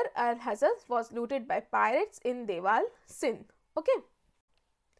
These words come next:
नेक्स्ट क्वेश्चन की, की तरफ आगे बढ़ते हैं, that is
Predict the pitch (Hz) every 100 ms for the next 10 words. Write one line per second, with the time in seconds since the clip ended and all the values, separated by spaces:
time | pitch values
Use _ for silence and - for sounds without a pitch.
0 | _ _ _ - _ _ 269 285 453 -
1 | 381 - 349 - - - _ 302 302 285
2 | 269 269 202 233 233 208 202 269 339 320
3 | 214 233